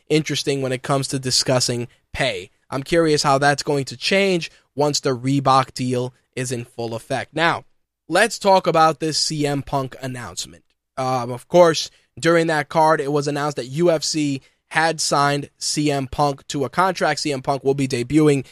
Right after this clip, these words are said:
in the U F C in twenty fifteen. Um, obviously, Phil Brooks, Phil C M Punk Brooks, um, is thirty-six years old and will be debuting, like I said, in twenty fifteen. Um,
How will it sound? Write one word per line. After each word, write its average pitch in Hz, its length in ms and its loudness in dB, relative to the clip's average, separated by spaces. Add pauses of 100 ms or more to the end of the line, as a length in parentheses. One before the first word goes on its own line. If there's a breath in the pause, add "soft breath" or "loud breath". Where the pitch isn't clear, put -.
(280 soft breath)
in 202 180 2
the 165 80 2
U 160 200 4
F 151 160 4
C 147 460 2
in 151 360 0
twenty 135 800 -2 (160)
fifteen. 123 760 -4 (360)
Um, 110 640 -4 (240)
obviously, 139 540 0
Phil 143 320 4
Brooks, 143 560 2
Phil 139 320 0
C 143 240 0
M 131 120 -2
Punk 131 280 -2
Brooks, 208 380 2 (320 soft breath)
um, 117 540 -4 (100)
is 131 140 -4
thirty-six 156 520 0
years 143 240 0
old 160 340 8
and 139 240 -4
will 190 180 6
be 165 120 -2
debuting, 147 640 4 (300 soft breath)
like 110 200 -4
I 123 100 0
said, 156 360 2
in 151 240 -2
twenty 143 320 0
fifteen. 170 640 0 (340 soft breath)
Um, 110 480 -8